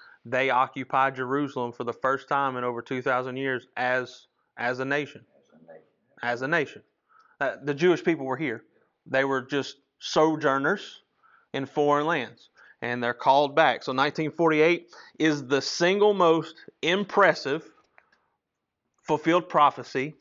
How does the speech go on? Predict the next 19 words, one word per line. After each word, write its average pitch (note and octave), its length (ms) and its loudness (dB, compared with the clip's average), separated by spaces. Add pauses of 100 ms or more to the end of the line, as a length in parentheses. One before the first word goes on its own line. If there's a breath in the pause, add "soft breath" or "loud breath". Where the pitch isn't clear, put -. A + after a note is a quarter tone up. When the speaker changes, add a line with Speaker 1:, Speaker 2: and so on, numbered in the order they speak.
(160)
Speaker 1:
of C#3 140 -2
our D3 140 4
lifetime. E3 500 -4 (240)
We C#3 160 -4
can D#3+ 240 -4
say E3+ 200 0
that A2 260 -10 (420 soft breath)
because B2 500 -4 (640 soft breath)
none F3+ 360 2
of A3+ 80 2
the A3+ 80 2
end G#3+ 240 2
times D#3+ 360 2
works D#3+ 360 0
without C#3 320 0
a - 20 -8
nation C3+ 300 -6
of C3+ 60 -4
Israel. C3 280 -8